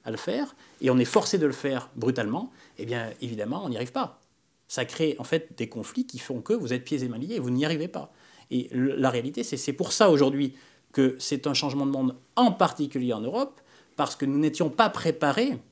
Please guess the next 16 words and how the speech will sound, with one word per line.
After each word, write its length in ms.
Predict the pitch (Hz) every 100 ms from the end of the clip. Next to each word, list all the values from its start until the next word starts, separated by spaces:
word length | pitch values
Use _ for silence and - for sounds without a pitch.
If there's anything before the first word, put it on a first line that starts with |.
| _ _ _
et 80 | 131
pourtant, 500 | 131 151 202 190 117 -
on 80 | 117
a 60 |
eu 60 | 113
des 100 | 117
signaux, 360 | - 269 185 -
nous 100 | 135
t-, 120 | 131 131
n'étions 280 | 135 127 143
pas 140 | 160
préparés 480 | 156 135 123 165 311 - - _ _
à 220 | 127 139 135
devoir 540 | 151 208 208 269 170
implémenter 800 | 156 156 147 151 143 160 151 131 - - 127
une 260 | 120 120